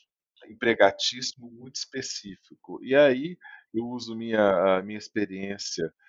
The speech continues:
como presidente da comissão de, da Câmara de Arbitragem da O A B do, do Rio de Janeiro, é o caso de sociedade de advogados. É muito específico a maneira de remuneração dos advogados,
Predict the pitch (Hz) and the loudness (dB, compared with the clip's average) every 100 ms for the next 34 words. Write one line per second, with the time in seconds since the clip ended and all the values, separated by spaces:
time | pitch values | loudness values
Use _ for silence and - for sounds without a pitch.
0 | _ _ - 104 98 95 90 82 80 104 | _ _ -6 -4 -4 -6 -10 -10 -4 -4
1 | 92 101 101 98 - 95 - 98 95 92 | -2 -2 -2 -4 -12 -16 -8 -8 -8 -12
2 | 82 87 - - 90 131 131 107 92 95 | -20 -20 -12 -8 -8 -6 -4 -4 -4 -8
3 | 87 - 90 87 85 87 87 80 90 87 | -8 0 2 2 -2 -6 -6 -6 -10 -12
4 | 82 82 78 85 85 85 - 82 95 147 | -12 -16 -16 -20 -20 -14 -12 -12 -8 -6
5 | 131 - - - 143 143 147 143 - - | -6 -10 -20 -8 -6 2 4 4 0 -10
6 | - 131 123 123 117 - 123 107 104 101 | -8 2 4 4 -2 -10 -8 0 2 2
7 | 92 - _ _ _ _ 131 143 185 - | -2 -10 _ _ _ _ -6 -4 -8 -8
8 | - 151 - 165 170 - 123 120 135 165 | -4 -4 -6 -12 -10 -6 -4 -2 -2 -2
9 | 156 131 127 120 113 107 117 113 110 104 | -2 -8 -4 0 2 0 -6 -10 -10 -8
10 | 110 98 101 101 92 | -8 0 2 2 0